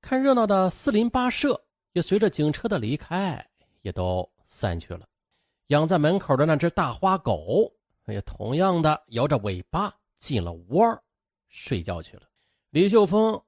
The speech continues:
也是牵着自己的妻子的手赶回了自己家。啊，这桩因为看了黄色小电影儿而引发的翁婿之恋也终于的落下了帷幕。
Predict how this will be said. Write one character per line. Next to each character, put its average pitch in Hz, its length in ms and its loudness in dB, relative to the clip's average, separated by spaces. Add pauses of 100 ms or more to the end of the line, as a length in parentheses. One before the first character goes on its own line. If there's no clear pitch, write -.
(120)
也 92 80 -6
是 95 420 -4
牵 - 180 -8
着 101 100 -2
自 101 140 -2
己 95 100 -6
的 101 140 -4
妻 - 280 -6
子 127 100 0
的 147 100 2
手 107 680 0 (320)
赶 85 220 -4
回 92 180 -8
了 107 260 -2 (380)
自 131 300 2
己 98 180 -6
家。 117 240 -6 (680)
啊， 117 220 -4
这 123 120 -12
桩 139 360 0 (420)
因 180 120 0
为 180 120 2
看 185 200 -2
了 143 100 0
黄 151 320 -2
色 220 200 2
小 90 260 -4 (140)
电 190 180 0
影 95 120 -4
儿 117 200 -8 (180)
而 156 140 -2
引 117 220 -4
发 151 160 0
的 113 100 -4 (180)
翁 269 240 2
婿 - 220 -2
之 98 160 -6
恋 95 240 -12 (600)
也 127 100 -4 (100)
终 214 260 -2
于 107 100 -10
的 95 120 -14 (540)
落 95 320 0
下 90 180 -6
了 87 120 -6
帷 90 320 -6
幕。 226 240 2